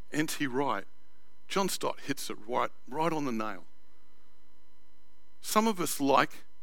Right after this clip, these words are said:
to play God. So when it comes to judging, we hammer it. Like Angelo, we see all the wrongs around us,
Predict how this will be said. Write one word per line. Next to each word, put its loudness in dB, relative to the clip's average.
to -4
play 2
God. 2
So -4
when 2
it 0
comes 2
to 0
judging, 2
we 0
hammer -2
it. -6
Like 6
Angelo, 10
we 6
see 10
all 12
the 10
wrongs 10
around 10
us, 4